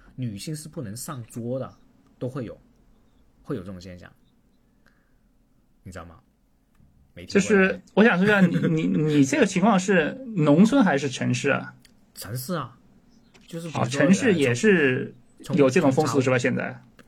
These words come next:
Speaker 1: 比如说潮，潮，从潮汕地区来到深圳打拼的，那他们可能从农村过来，但是已经来到深圳打拼了，也是这样。我听过的这个例子不少啊。反正
Speaker 2: 哦，那，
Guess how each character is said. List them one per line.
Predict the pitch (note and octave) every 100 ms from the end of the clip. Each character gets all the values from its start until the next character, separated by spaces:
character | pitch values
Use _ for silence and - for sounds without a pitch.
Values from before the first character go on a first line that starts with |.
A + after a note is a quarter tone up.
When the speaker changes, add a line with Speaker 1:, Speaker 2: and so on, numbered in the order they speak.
| _
Speaker 1:
比 | B2+
如 | C3+
说 | D3+
潮， | C3+ G#2 A#2+
潮， | -
从 | A#2 A#2
潮 | A2+ B2 - G#2+
汕 | C#3
地 | C3+ B2+
区 | B2+ A#2+ A#2 A#2
来 | A2 G2
到 | G2+
深 | A2 A2+
圳 | A2 G2+
打 | F#2 E2
拼 | - G2
的， | F2+ - _ _ _ _ _ _ -
那 | D3 D3
他 | -
们 | D3 D3
可 | -
能 | A#2
从 | G2+
农 | G2+ E2+
村 | B2 D3+
过 | D3 A2
来， | - -
但 | C#3
是 | C#3+ C#3+
已 | F2+
经 | F#2 D3
来 | F#2+
到 | F2+
深 | G2+ G2+
圳 | G#2+ G2+
打 | E2
拼 | - F#2
了， | - _ _ _ _
也 | F#2
是 | - A#2
这 | A#2+
样。 | F#2+ - _
我 | G#2
听 | G2 C3+
过 | C3 B2+
的 | A2+ G2
这 | -
个 | A2
例 | A2 A2+
子 | G#2 F#2 - - _
不 | B2+
少 | A2+ -
啊。 | D#2+ - _ _ _ _ _ _ _ _ _ _
反 | - F#2
正 | A#2+
Speaker 2:
哦， | B2+
那， | E3 B3+ G#3+